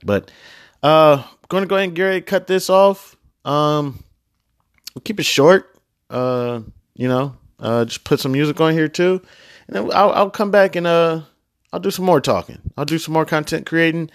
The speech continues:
We'll get this shit back up and rolling. Uh,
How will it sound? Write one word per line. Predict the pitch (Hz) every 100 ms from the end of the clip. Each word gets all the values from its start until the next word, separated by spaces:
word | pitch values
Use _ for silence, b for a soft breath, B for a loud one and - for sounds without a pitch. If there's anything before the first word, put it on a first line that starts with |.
| B B
We'll | 180
get | 180
this | 180 165
shit | - 175
back | 170 165 165
up | 156
and | 151
rolling. | 165 170 170 165 156 b b b
Uh, | - 139 143 143 143